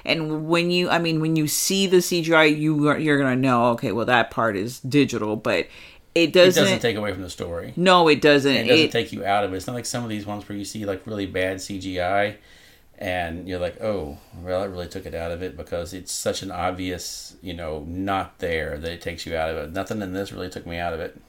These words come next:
Speaker 1: Uh, what do you give it? How many knives?
Speaker 2: I'm giving it the four knives, too,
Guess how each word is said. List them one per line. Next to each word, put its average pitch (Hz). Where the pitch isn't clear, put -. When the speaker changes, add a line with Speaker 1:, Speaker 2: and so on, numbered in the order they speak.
Speaker 1:
Uh, 156
what 165
do 175
you 175
give 226
it? 113
How 151
many 135
knives? 135
Speaker 2:
I'm 180
giving 214
it 196
the 151
four 151
knives, 131
too, 113